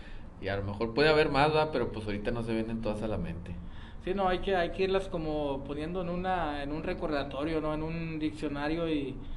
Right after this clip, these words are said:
Speaker 2: o en un, eh, papelito ahí, este, y, y, y sacarla, ¿no?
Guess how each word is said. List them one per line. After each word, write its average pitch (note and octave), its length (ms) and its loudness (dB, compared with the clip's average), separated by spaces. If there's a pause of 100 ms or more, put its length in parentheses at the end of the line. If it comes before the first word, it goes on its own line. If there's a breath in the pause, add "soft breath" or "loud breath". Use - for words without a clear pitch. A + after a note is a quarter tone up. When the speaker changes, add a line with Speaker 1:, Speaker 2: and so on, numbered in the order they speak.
(180 loud breath)
Speaker 2:
o D3 160 2
en C#3 140 2
un, E3+ 500 -2
eh, E3 260 2
papelito E3 800 4
ahí, E3+ 400 4
este, D#3 460 -4
y, C3 100 -8
y, B2+ 300 -6
y A#2 560 -6 (400 loud breath)
sacarla, E3 480 -2
¿no? E3 320 -2